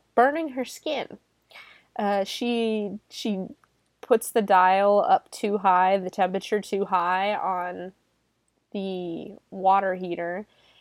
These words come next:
and it just kind of, like, I don't know if it busts or breaks or if it's because it's, like,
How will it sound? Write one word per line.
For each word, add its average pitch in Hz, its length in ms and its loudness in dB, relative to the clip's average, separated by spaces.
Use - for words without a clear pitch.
and 185 160 -4
it 180 80 -2
just 175 180 -8
kind 196 200 -4
of, 190 100 -4
like, 180 240 0
I - 80 0
don't 226 120 -2
know 226 100 2
if 208 100 -2
it - 160 -4
busts 269 400 4
or 196 100 2
breaks 214 460 2
or 190 120 2
if 185 120 -4
it's 185 140 -8
because 190 380 -6
it's, - 180 -10
like, 135 280 -2